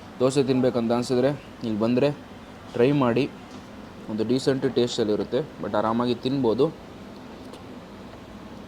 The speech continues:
But overall ಆಗಿ ಫ್ರೆಶ್ ಆಗಿದೆ, ಅದೊಂದು ಖುಷಿಯಾಗುತ್ತೆ. ಖಾಲಿ ಮಾಡ್ಬಿಟ್ಟು ನೆಕ್ಸ್ಟ್ ಲಾಸ್ಟ್ and final time ಲೆಮನ್, ಲೆಮನ್ ರೈಸು.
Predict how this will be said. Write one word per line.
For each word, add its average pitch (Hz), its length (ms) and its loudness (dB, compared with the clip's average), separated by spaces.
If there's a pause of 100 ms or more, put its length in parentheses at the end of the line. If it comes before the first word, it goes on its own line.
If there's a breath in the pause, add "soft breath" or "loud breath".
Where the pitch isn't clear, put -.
(560)
But 139 100 0
overall 151 240 8
ಆಗಿ 156 240 6 (1000)
ಫ್ರೆಶ್ 165 220 4
ಆಗಿದೆ, 160 260 8 (640)
ಅದೊಂದು 135 260 2
ಖುಷಿಯಾಗುತ್ತೆ. 143 680 4 (1000)
ಖಾಲಿ 143 180 6
ಮಾಡ್ಬಿಟ್ಟು 151 320 6
ನೆಕ್ಸ್ಟ್ 139 420 -2
ಲಾಸ್ಟ್ 151 300 6
and 156 100 -2
final 147 260 0
time 131 240 2
ಲೆಮನ್, 139 500 2
ಲೆಮನ್ 165 240 4
ರೈಸು. 151 320 4